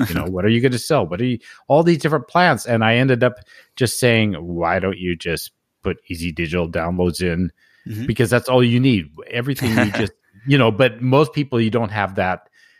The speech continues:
Speaker 1: always that opportunity to handhold them and say
Speaker 2: Well, also, we need to evolve the software to make easy things simple.
Speaker 1: Right.
Speaker 2: Yeah, selling one thing should be something you're able to, one digital product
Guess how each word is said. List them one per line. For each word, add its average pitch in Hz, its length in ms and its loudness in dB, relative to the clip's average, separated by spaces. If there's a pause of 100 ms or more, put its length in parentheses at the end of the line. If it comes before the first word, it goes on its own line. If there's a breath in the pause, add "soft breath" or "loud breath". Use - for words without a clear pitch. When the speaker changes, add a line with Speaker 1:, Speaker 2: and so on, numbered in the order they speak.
(300 soft breath)
Speaker 1:
always 107 260 2
that 98 160 2
opportunity 98 720 -2
to 87 120 0
handhold 90 640 -2
them 76 260 -6
and 85 240 -8
say 90 580 0 (480)
Speaker 2:
Well, - 220 -4
also, 330 300 -4
we 175 180 -6
need 156 140 0
to 131 80 4
evolve 107 260 0
the 98 80 -6
software - 540 -2
to - 80 -12
make 95 300 -4 (340)
easy 101 300 -4
things 98 380 -6
simple. - 400 -6 (140)
Speaker 1:
Right. 90 320 -14 (720)
Speaker 2:
Yeah, 113 100 0
selling 131 340 2
one 104 220 0
thing 110 300 -2
should 95 180 -8
be 98 80 -4
something 98 280 -4
you're 95 120 -2
able 95 220 -4
to, - 40 -12
one 131 280 2
digital 123 280 2
product 113 420 -2